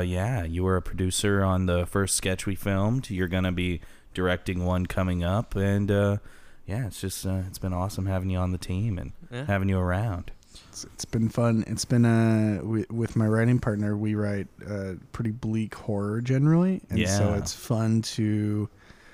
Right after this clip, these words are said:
Speaker 3: come over to the sketches and get a break from, like, sadness and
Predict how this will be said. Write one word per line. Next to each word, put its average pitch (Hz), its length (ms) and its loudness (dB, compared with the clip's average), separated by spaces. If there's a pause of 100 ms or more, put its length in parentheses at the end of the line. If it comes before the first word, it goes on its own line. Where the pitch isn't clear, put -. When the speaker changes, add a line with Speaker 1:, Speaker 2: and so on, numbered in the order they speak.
(340)
Speaker 3:
come 123 240 4
over 110 240 2
to 104 880 -2 (280)
the 110 180 -6
sketches - 800 -4
and 107 140 -2
get 104 120 -4
a 98 40 -4
break 113 720 -2
from, 110 340 -2
like, 90 280 -8
sadness - 1040 -2
and 98 180 -8